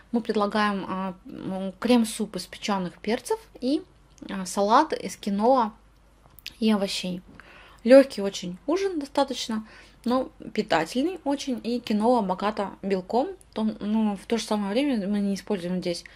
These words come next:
бобовые, да, и пища не тяжёлая. Меню пятого дня. А, здесь на завтрак вместо каши предлагается, м,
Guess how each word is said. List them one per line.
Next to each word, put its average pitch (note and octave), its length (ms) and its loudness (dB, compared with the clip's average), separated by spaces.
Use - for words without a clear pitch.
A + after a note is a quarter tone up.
бобовые, C4 600 4
да, A3 220 0
и F#3 360 -4
пища G#3+ 300 -4
не F#3 160 -4
тяжёлая. F3 520 -6
Меню C4 260 6
пятого A3+ 460 8
дня. E3+ 280 -4
А, F3+ 580 -8
здесь F#3+ 440 -2
на G3+ 200 -4
завтрак G3 540 2
вместо G#3+ 600 0
каши F#3 360 0
предлагается, A#3 840 -2
м, G3 760 -6